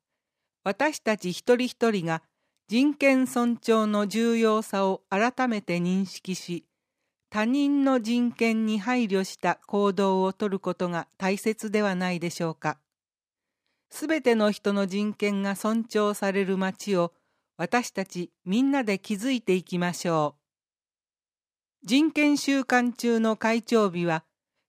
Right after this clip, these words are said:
区役所一階人権啓発コーナーにて、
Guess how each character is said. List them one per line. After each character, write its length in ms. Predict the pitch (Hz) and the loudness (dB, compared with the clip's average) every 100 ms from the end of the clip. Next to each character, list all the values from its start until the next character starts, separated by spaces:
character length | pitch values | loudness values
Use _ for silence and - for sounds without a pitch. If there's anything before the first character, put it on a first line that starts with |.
| _ | _
区 100 | - | 0
役 320 | 269 285 - | 2 0 -4
所 260 | - 208 196 | -2 0 0
一 160 | - 190 _ - | -4 -10 _ -2
階 380 | 202 190 190 _ _ - | 0 0 -4 _ _ -6
人 260 | 190 277 | 0 0
権 300 | 285 294 277 | 2 0 0
啓 220 | 262 262 254 | 0 0 0
発 280 | 254 - | 0 -4
コ 220 | - 247 226 | -2 0 2
ー 60 | |
ナ 200 | 202 185 | 0 0
ー 40 | 175 | 0
に 180 | 185 | -4
て、 260 | 175 170 165 | 0 -2 -2